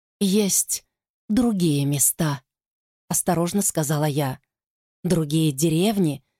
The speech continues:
даже города далеко отсюда. Нам не обязательно жить в одиночестве». Самаэль хотел отправиться в Харапу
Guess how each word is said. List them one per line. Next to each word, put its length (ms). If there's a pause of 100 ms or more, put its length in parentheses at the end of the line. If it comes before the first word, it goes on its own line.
(180)
даже 320
города 540
далеко 460
отсюда. 600 (640)
Нам 280
не 200
обязательно 760
жить 240
в 60
одиночестве». 920 (840)
Самаэль 720 (200)
хотел 400
отправиться 640
в 60
Харапу 680